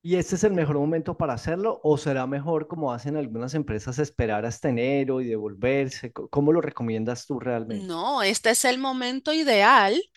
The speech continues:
Speaker 2: porque estás a tiempo de identificar diferencias, si hay alguna, corregirlas y que tu año cierre bien, lo que se llama bien. Si lo dejas para después, puede ser muy tarde, porque entonces no tiene chance de corregir.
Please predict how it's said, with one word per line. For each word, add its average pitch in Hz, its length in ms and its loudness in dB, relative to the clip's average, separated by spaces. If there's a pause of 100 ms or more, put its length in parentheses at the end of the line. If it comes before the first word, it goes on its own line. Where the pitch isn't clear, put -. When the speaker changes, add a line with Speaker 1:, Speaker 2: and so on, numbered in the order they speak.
(160)
Speaker 2:
porque 226 280 0
estás 226 360 2
a 277 80 6
tiempo 220 560 -2
de 202 420 0 (200)
identificar 226 800 -2
diferencias, 254 600 -4
si 208 140 -4
hay 185 120 -2
alguna, 277 420 -6 (220)
corregirlas 240 1040 -2 (240)
y 254 120 -4
que 254 120 0
tu 190 160 -6
año 214 240 -2
cierre 285 520 0 (420)
bien, 190 680 -2
lo 220 220 -8
que 214 80 -4
se 226 160 0
llama 226 420 0
bien. 180 640 -2 (100)
Si - 240 2
lo 254 140 2
dejas 233 260 -2
para 320 300 -2
después, 233 480 -4
puede 214 240 0
ser 247 180 -2
muy 240 180 -10
tarde, 180 400 0
porque - 260 -14
entonces 208 300 -8
no 262 140 -2
tiene 240 240 0
chance 240 380 2
de 220 140 -2
corregir. 196 680 -4